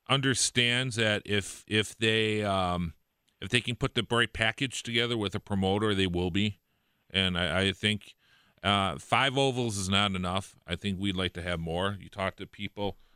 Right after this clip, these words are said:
about that, uh, they certainly agree. I, I've always joked, "Give me a million bucks and the date after the Indianapolis five hundred, I'll put together a team and run a, and promote a race there. No problem. We'll put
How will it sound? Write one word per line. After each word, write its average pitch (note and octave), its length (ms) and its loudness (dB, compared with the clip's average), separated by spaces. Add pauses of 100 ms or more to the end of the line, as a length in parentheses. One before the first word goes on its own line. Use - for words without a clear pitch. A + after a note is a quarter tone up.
(100)
about F2+ 360 -2
that, G#2+ 320 -2 (200)
uh, F2+ 440 -6
they F2+ 180 -6
certainly F2+ 480 -6
agree. F#2+ 380 -2 (500)
I, G2 160 0
I've G#2+ 200 2
always A#2 340 2
joked, A2+ 440 -2 (380)
"Give A#2+ 180 0
me C3 440 -2
a G#2+ 60 -4
million B2+ 420 0
bucks A#2+ 580 -2
and G#2 720 -2
the G2 160 -4
date G#2+ 520 -4 (180)
after G#2+ 840 -2 (360)
the G#2+ 140 -2
Indianapolis A2 500 -2
five G#2+ 240 -2
hundred, A2 260 -4
I'll G2+ 140 -2
put A2 200 -12
together G2+ 400 -2
a E2 40 -4
team A#2+ 460 -4
and F#2 240 -6
run G2+ 160 -2
a, G2 180 -4
and F#2 260 -6
promote G2 380 -4
a G2 60 -2
race F#2+ 300 -2
there. G#2+ 240 -2
No F#2+ 360 0
problem. G2+ 500 0
We'll F#2+ 120 -2
put G2 320 -4